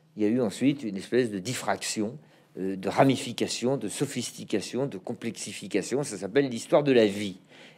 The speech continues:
Et les physiciens, les scientifiques, les paléontologues, les astrophysiciens et les biologiques disent la même chose. Euh, il y a eu tout d'un coup une écriture chimique avec des acides aminés, et puis il y a eu tout d'un coup cette écriture chimique est devenue une écriture biologique,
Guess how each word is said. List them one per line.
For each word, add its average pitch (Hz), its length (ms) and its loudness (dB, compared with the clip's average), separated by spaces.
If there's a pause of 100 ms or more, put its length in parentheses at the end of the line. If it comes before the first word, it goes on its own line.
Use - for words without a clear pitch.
Et 156 300 12
les 123 120 6
physiciens, 117 800 2
les 117 120 2
scientifiques, 117 800 0 (280)
les 110 120 2
paléontologues, 120 760 8
les 107 160 2
astrophysiciens 113 720 -4
et - 20 2
les 107 100 0
biologiques 104 580 0 (320)
disent 220 260 0
la 160 100 6
même 151 120 0
chose. 269 340 2 (480)
Euh, 113 180 2 (260)
il 127 40 6
y 135 40 10
a 139 40 12
eu 151 240 8 (140)
tout 139 100 2
d'un 135 140 8
coup 143 200 6
une 127 100 6
écriture 120 380 0
chimique 139 540 2
avec 113 180 0
des 113 220 2
acides 123 320 2
aminés, 120 460 6 (400)
et - 60 -2
puis 175 100 2
il 190 60 2
y 180 60 12
a 170 40 12
eu 226 200 6
tout 220 140 -2
d'un 185 140 4
coup 254 180 -2
cette 185 240 -2
écriture 180 380 4
chimique 240 400 0
est 165 120 -4
devenue 180 520 0
une 190 100 2
écriture 170 380 6
biologique, 165 580 8